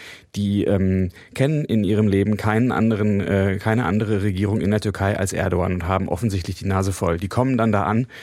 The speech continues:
mit riesengroßen, sehr kreativ getexteten Plakaten, haben schon vorbeugend Taucherbrillen,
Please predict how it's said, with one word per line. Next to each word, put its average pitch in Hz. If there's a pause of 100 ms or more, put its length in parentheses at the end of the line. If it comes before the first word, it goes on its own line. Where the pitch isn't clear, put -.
(180)
mit -
riesengroßen, 110 (180)
sehr 123
kreativ 110
getexteten -
Plakaten, 92 (400)
haben 107
schon 101
vorbeugend 101 (200)
Taucherbrillen, 98